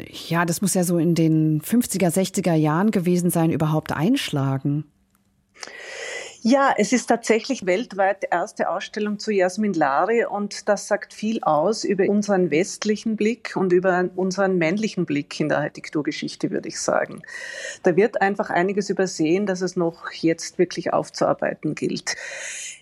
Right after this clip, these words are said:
Speaker 2: Sie hat in den sechziger Jahren, neunzehnhundertvierundsechzig genau, ihr Architekturbüro als eben erste Frau in Pakistan eröffnet.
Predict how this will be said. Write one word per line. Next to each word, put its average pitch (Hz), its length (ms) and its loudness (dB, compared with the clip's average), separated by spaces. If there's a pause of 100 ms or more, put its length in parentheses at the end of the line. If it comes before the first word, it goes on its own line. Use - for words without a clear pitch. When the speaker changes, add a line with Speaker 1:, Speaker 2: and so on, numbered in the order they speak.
(140)
Speaker 2:
Sie 254 220 2
hat 269 100 0
in 269 120 2
den 240 120 2
sechziger 220 540 0
Jahren, 196 600 0
neunzehnhundertvierundsechzig 196 1200 -2
genau, 170 340 2
ihr 202 420 2
Architekturbüro 202 920 0
als 185 240 -2
eben 170 180 -6
erste - 380 -4
Frau 156 280 -2
in 196 120 -4
Pakistan 170 720 -4
eröffnet. 214 640 0